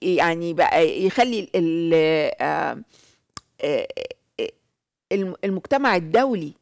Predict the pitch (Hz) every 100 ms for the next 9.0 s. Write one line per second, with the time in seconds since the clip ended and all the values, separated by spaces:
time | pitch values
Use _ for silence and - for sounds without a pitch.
0 | _ 196 220 220 170 160 180 202 185 175
1 | - _ - 180 214 180 165 165 196 180
2 | 170 - _ _ _ - 147 143 135 92
3 | - 69 156 180 247 247 165 - _ _
4 | _ _ _ _ _ _ _ _ _ -
5 | 220 294 381 - 277 262 - _ _ _
6 | _ _ _ _ _ _ _ _ _ 214
7 | - 208 196 - 277 285 - 170 170 214
8 | 240 - 170 160 147 160 - 240 240